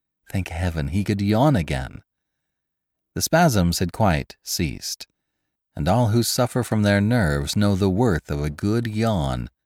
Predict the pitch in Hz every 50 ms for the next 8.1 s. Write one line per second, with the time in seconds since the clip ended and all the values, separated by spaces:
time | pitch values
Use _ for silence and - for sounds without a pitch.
0 | _ _ - 80 82 80 - 80 71 71 69 65 - - - 160 - 120 - -
1 | - - _ _ _ _ _ _ _ _ _ _ _ _ _ _ - - 76 71
2 | 76 71 71 - - - 92 87 92 82 87 82 87 87 90 95 98 95 98 -
3 | 76 69 64 62 - - 73 67 64 64 58 - - - - - - _ _ _
4 | _ _ _ _ _ _ _ _ _ _ _ _ _ _ _ _ _ _ _ _
5 | _ _ _ _ _ - 113 117 165 160 147 135 131 175 196 - - - 107 101
6 | 107 101 - 113 107 104 107 113 107 - - 123 127 135 123 - 85 80 78 90
7 | 101 - 117 123 123 117 107 95 - - 98 82 82 78 - - 82 73 64 50
8 | -